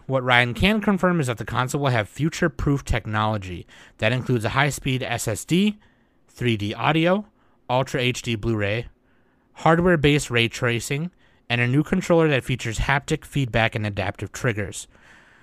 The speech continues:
Um, n-, pretty much none of the stuff I was really hoping to read about, but anyway, uh, the S S D and, uh, the, the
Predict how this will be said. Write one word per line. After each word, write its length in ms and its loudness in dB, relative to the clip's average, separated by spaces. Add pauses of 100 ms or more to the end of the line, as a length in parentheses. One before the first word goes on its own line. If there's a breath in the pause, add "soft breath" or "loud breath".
(320 soft breath)
Um, 540 0 (640)
n-, 380 0
pretty 240 6
much 380 4
none 300 4
of 60 2
the 60 2
stuff 260 0
I 100 4
was 180 0
really 340 0
hoping 320 -2
to 80 -2
read 160 0
about, 380 -2
but 200 0
anyway, 460 2 (480 loud breath)
uh, 160 6
the 160 2
S 160 2
S 140 -2
D 360 0
and, 360 -4
uh, 340 -2 (600 soft breath)
the, 320 -4
the 180 -8